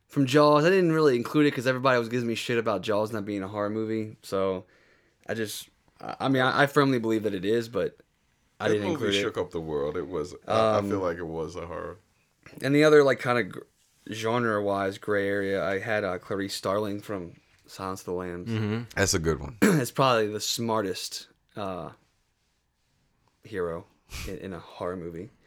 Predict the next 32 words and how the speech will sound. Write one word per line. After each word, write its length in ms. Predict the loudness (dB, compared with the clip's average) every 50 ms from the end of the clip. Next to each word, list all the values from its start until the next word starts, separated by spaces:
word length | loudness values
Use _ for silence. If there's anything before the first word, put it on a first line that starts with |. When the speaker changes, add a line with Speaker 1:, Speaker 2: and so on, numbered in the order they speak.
| _ _ _ _ _ _ _ _ _ _ _ _ _ _ _ _ _ -12 -8
Speaker 1:
Uh, 320 | -6 -6 -4 -6 -6 -6 -2
not 220 | 2 4 4 4
only 180 | 4 4 2 0
hunting 360 | 0 0 -2 -2 -2 -2 0
down 320 | 0 0 0 0 0 -2
a 60 | -4 -4
serial 260 | -4 -4 -4 -4 -4
killer, 240 | -4 -4 -4 -4 -4
but 120 | -4 -4
also 400 | -4 -4 -4 -4 -4 -4 -4 -2
having 320 | -4 -4 -6 -6 -4 -4 -6
the 120 | -6 -8 -10 _ _ _ _ _ -4
guts 260 | -4 -4 -4 -6 -12
to 60 | -12
s-, 220 | -12 -12 -14 -14 _ _ _ -8
basically 300 | -6 -6 -6 -6 -8 -8
work 360 | -6 -4 -4 -4 -4 -4 -4 -8
with 240 | -8 -8 -10 -14 -12 -12
and 100 | -10 -8
stand 260 | -8 -6 -6 -4 -4
up 120 | -6 -6 -6
to 320 | -8 -8 -6 -6 -8 -10 _ _ _ _ _ _ _ _ _ _ _ _ _ _ -10 -10
a 60 | -6
greater 360 | -2 0 2 2 2 0 -2
villain 520 | -2 -2 -4 -4 -4 -6 -8 -10 -12 -14 -18 _ -6
in, 100 | -4 -4
in, 60 | -2
Speaker 3:
Mm-hmm. 260 | 0 -2 0 -2 -2
Speaker 1:
in 140 | -4 -6 -8
terms 260 | -8 -8 -8 -6 -6
of 140 | -8 -8 -6
her, 440 | -4 -4 -2 -2 -2 -4 -6 -8